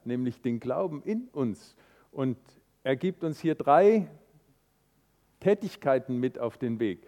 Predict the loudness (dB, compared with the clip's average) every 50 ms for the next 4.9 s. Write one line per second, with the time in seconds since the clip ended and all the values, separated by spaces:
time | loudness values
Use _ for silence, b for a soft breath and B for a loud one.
0 | -20 _ -8 6 10 12 12 12 10 6 2 0 -2 -2 -2 -10 -20 _ _ _
1 | _ _ _ _ _ _ _ _ _ -20 -16 -16 -16 -16 -16 -6 0 2 4 6
2 | 6 4 2 0 -4 -6 -4 -4 -4 -4 -4 -6 -4 -2 -2 -2 -2 -2 -4 -6
3 | -6 -6 -6 -8 -10 -10 -10 -6 -4 -4 -4 -4 -4 -6 -6 -4 -4 -4 -6 -6
4 | -10 -10 -6 -6 -4 -6 -6 -8 -10 -10 -10 -10 _ -6 -4 -4 -4 -6